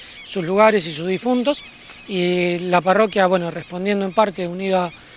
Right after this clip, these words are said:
a la comuna, quiere tener un lugar de depósito de las cenizas, ¿no? Algunos con un criterio más naturista, eh, suelen dejarlas en el río, suelen dejarlas en el viento o llevarlas a la montaña.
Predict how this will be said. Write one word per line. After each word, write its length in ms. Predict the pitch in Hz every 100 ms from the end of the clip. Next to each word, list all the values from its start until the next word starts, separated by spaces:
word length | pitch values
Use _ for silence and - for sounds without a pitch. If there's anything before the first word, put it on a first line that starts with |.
| -
a 100 | -
la 140 | 180 180
comuna, 480 | 190 202 240 240 - - - - - -
quiere 720 | 208 185 180 175 175 170 170 202 311 226 - -
tener 200 | 185 202
un 140 | 196
lugar 220 | 190 196 190
de 80 |
depósito 580 | 190 185 220 220 208 196
de 60 | 185
las 160 | 170
cenizas, 500 | - 170 156 - - -
¿no? 200 | 196 370 - - - -
Algunos 500 | 196 190 214 208 190
con 160 | - 185
un 80 | 185
criterio 400 | 180 175 190 180
más 140 | 175
naturista, 560 | 170 175 190 226 - 262 - - - - -
eh, 480 | 180 165 160 160 156 - - - -
suelen 800 | - - 196 175 175 165 160 165
dejarlas 640 | 165 165 190 175 160 - - - - - - - - - -
en 80 | 160
el 100 | 165
río, 400 | 226 247 233 214 - - - - -
suelen 600 | - 170 165 160 160 160 160 - - -
dejarlas 440 | 165 - 175 165 170
en 100 | 156
el 100 | 170
viento 380 | 220 220 185
o 40 | 170
llevarlas 500 | 160 175 180 175 -
a 40 |
la 80 | 160
montaña. 540 | 160 170 175 226 269